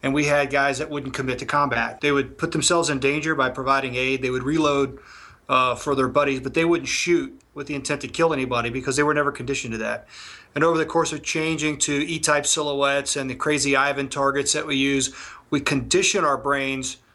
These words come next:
to shoot people, as opposed to just being a marksman. We're now conditioned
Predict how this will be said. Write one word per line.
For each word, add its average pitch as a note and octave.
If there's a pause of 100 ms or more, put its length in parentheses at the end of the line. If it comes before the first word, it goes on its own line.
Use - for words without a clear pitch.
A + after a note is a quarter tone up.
(220)
to -
shoot D#3
people, D3+ (560)
as C#3+
opposed D3
to C#3
just D3
being D#3+
a C#3
marksman. C#3
We're C3+
now C#3+
conditioned C#3